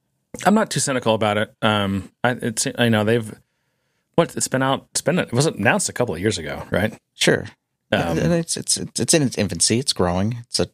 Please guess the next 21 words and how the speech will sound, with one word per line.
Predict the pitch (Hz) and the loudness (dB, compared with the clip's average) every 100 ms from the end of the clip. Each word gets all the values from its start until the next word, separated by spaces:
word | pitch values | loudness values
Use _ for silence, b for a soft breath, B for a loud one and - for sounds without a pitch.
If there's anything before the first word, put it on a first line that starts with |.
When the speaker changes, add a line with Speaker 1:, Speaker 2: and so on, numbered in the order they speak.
| - | -8
Speaker 2:
it's | - | -4
a | - | -2
toddler | - 98 87 90 | 2 2 2 -2
at | 87 | -2
this | 80 | -4
point, | - 87 | -2 2
Speaker 1:
Yeah. | 107 95 | 2 2
Speaker 2:
I | |
think. | 92 - _ _ _ _ - | -4 -6 _ _ _ _ -6
Speaker 1:
Yeah. | 90 82 87 _ _ _ _ _ _ _ _ - - _ - | -4 -4 -8 _ _ _ _ _ _ _ _ -10 -10 _ 0
Speaker 2:
Terrible | 107 95 95 | 0 0 -4
twos, | 95 95 101 | -2 0 0
maybe. | 101 120 - _ _ _ _ _ _ | 0 -2 -6 _ _ _ _ _ _
Speaker 1:
Something | - 180 139 | 0 2 2
like | 101 | 0
that. | 98 117 - | 0 -2 -4
Speaker 2:
Yeah. | 101 107 | 0 2
Speaker 1:
Yeah. | 113 110 - | 2 -2 -8
Sounds | - 110 98 | -4 -2 0
about | 87 | 0
right. | 85 82 | 0 -2